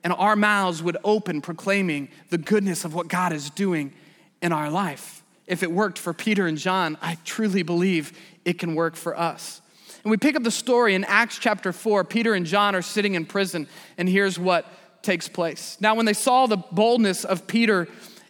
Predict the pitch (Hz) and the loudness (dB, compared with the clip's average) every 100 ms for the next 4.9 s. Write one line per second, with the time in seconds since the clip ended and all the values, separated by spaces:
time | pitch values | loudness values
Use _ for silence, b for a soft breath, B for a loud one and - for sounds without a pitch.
0 | 196 190 156 214 196 160 190 - _ _ | 0 0 2 2 2 -2 -6 -16 _ _
1 | _ _ _ _ B 185 220 220 254 247 | _ _ _ _ B -2 2 2 2 0
2 | - 311 240 226 233 226 202 226 240 311 | 4 4 4 2 4 4 2 4 4 4
3 | - 240 202 196 - 175 165 170 170 B | 2 0 2 -2 0 0 2 0 -2 B
4 | B - 214 202 196 185 185 147 | B -4 0 2 2 2 2 0